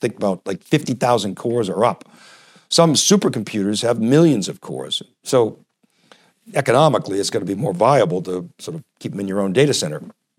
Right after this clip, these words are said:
There are also legitimate concerns about leaking I P. We recently saw Samsung Electronics ban Chat G P T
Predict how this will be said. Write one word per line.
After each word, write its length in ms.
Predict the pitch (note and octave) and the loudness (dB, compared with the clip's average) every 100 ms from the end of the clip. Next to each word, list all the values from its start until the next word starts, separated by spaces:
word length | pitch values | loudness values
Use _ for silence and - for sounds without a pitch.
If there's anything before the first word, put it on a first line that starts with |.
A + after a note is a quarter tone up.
| _ _ _ _ | _ _ _ _
There 140 | C3 B2+ | 4 6
are 40 | |
also 300 | D3+ G#3+ G#3+ | 6 6 4
legitimate 460 | C#3+ A2+ C3 A2+ - | 4 2 0 -2 -4
concerns 340 | G2+ A#2 A2 | -4 -2 0
about 220 | G2+ G2 | 0 0
leaking 320 | A#2 A#2 G#2+ | 0 0 0
I 160 | F#2+ G2 | 0 -2
P. 300 | - D#3+ F#2+ | 0 0 0
We 120 | E2 | -4
recently 400 | F#2 G#2+ A2 F#2+ | -4 -4 -6 -6
saw 320 | F#2 G2 F#2 - _ - | -4 0 -2 -2 _ -2
Samsung 520 | D3 D3+ C#3 G#2+ G2 | 2 2 0 -2 -2
Electronics 560 | F2 F#2 C3 D3 A#2+ | -4 -4 -2 0 -2
ban 380 | - G2+ B2+ B2+ | -2 0 2 0
Chat 260 | - G#2+ F#2 | -2 -4 -4
G 140 | G#2+ | -8
P 160 | F2 F#2 | -10 -8
T 380 | - D3+ A2 | -2 -2 -2